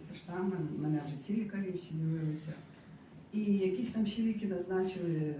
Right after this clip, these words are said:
від нервової системи, що, можливо, ці болі зникнуть.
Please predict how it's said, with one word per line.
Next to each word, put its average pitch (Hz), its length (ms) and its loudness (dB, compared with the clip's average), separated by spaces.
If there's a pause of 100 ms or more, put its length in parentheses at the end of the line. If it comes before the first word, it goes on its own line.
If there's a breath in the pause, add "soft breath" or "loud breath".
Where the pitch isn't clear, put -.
(100)
від 165 160 0
нервової 180 420 2
системи, 214 480 -2
що, 185 160 -2
можливо, 190 380 2
ці 175 180 -6
болі 170 320 2
зникнуть. 165 500 0